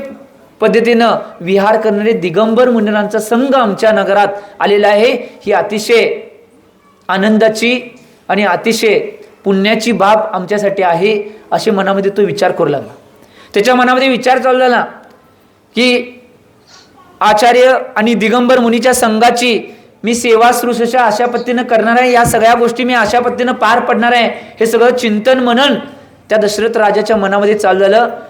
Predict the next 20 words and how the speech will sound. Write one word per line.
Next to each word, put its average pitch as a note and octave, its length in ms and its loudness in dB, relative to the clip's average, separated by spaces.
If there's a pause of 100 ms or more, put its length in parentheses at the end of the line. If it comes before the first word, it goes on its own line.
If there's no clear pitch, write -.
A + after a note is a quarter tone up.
(120)
कारण F#3+ 180 -2
की G#3 140 -4
तो A3 520 0 (840)
पहिल्यापासून G#3 600 2
धर्माच्या F#3+ 440 -2
सगळ्या F#3+ 360 -2
क्रिया G3 300 2
व्यवस्थित F3 500 -2
रीतीनं F#3+ 280 -2
पार D#3 240 -2
पाडत E3 280 -2
होता. - 260 -12 (1300)
आणि F3 140 0
ज्यावेळी G3 440 2 (680)
आचार्य G#3+ 360 2
महाराजांचा G#3 600 2 (1600)
संघ A3 360 2 (1500)
विहार G3 340 2
करत A3 260 0
आल्यानंतर G#3 600 0